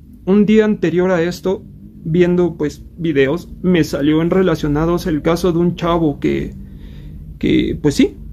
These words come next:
le pasó lo que prácticamente me iba a pasar a mí, ¿no? Quedarme ahí atorado y no lo pudieron sacar. Llegó incluso pues ya saben, ¿no? Los de ayuda, el novecientos once y todo, y hicieron de todo, lo trataron de sacar, de poleas, lo que quieran,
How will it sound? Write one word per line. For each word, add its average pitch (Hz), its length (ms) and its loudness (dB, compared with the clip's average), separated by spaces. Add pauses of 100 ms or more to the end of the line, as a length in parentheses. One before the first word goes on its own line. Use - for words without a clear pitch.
(260)
le 147 140 0
pasó 160 260 2
lo 226 180 2
que 160 300 0
prácticamente 190 800 -4
me 190 80 2
iba 202 140 4
a - 80 -4
pasar 180 240 -4
a 180 60 0
mí, 170 180 0
¿no? 165 260 -4
Quedarme 170 480 2
ahí 151 160 2
atorado 185 500 4
y 202 60 4
no 175 120 2
lo 165 140 0
pudieron 156 360 2
sacar. 151 500 -8
Llegó 151 400 4
incluso 156 680 0 (640)
pues - 280 0
ya 131 120 0
saben, 139 300 2
¿no? 135 100 2
Los 143 180 0
de 135 100 2
ayuda, 147 440 4
el 135 140 2
novecientos 139 580 -2
once 160 300 0
y - 20 -2
todo, 156 380 4
y 147 80 4
hicieron 160 420 2
de 143 120 2
todo, 165 360 4
lo 151 100 6
trataron 151 440 2
de 135 80 2
sacar, 151 400 0
de 160 80 0
poleas, 151 440 2
lo 151 120 0
que 113 100 -2
quieran, 180 300 2